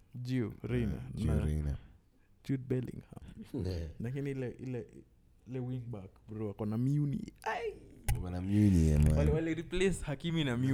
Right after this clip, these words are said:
Speaker 2: Muni, eh.
Speaker 1: Eh, eh, sawa. Sawa, my
Speaker 2: Hiyo ni
Speaker 1: brother.
Speaker 2: downgrade, Vizi.
Speaker 1: Vizi excess.
Speaker 2: Mi nadai kuona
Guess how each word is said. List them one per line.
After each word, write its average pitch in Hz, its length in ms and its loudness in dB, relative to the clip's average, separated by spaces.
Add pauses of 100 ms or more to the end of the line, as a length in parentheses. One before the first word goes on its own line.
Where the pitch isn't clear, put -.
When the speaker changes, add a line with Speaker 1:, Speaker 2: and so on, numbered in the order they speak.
(240)
Speaker 2:
Muni, 90 280 -2 (100)
eh. 202 320 6
Speaker 1:
Eh, - 20 2 (320)
eh, 120 60 -2
sawa. 120 500 -6 (540)
Sawa, 131 520 4
my 110 60 4
Speaker 2:
Hiyo 110 120 4
ni 95 320 8
Speaker 1:
brother. - 0 - (200)
Speaker 2:
downgrade, 82 400 4
Vizi. 76 420 -4 (120)
Speaker 1:
Vizi 117 400 4
excess. 117 600 -2 (180)
Speaker 2:
Mi 120 100 6
nadai 87 280 6
kuona 78 360 4